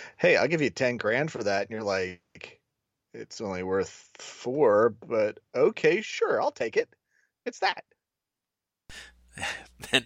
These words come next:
Speaker 2: there's Dave. You gotta talk about what you know, and Dave just did that. Let's stay with the Pride, Dave. Um, one of the things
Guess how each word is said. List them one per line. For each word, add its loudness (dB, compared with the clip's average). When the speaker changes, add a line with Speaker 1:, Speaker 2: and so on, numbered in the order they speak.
Speaker 2:
there's 6
Dave. 12
You -8
gotta 12
talk 8
about 8
what 4
you 0
know, 12
and -6
Dave 8
just 2
did 6
that. 2
Let's 4
stay 10
with 4
the -8
Pride, 12
Dave. 12
Um, 8
one 2
of 2
the 4
things 4